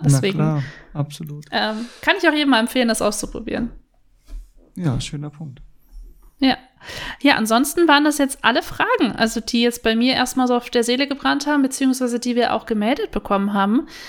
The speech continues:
Speaker 1: Ähm, bei uns gibt es immer den, äh, die Tradition, dass, äh, unsere eingeladenen Gäste nochmal das letzte Wort bekommen und nochmal entweder einen Appell loslassen können oder nochmal was, ja, vielleicht was loswerden wollen.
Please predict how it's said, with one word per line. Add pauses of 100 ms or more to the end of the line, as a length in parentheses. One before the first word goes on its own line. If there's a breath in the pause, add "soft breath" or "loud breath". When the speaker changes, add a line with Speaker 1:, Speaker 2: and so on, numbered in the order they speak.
(220 loud breath)
Speaker 1:
Ähm, (340)
bei
uns
gibt
es
immer
den,
äh,
die
Tradition,
dass,
äh,
unsere
eingeladenen (140)
Gäste
nochmal
das
letzte
Wort
bekommen
und
nochmal
entweder
einen
Appell
loslassen
können
oder
nochmal
was, (400)
ja,
vielleicht
was
loswerden
wollen.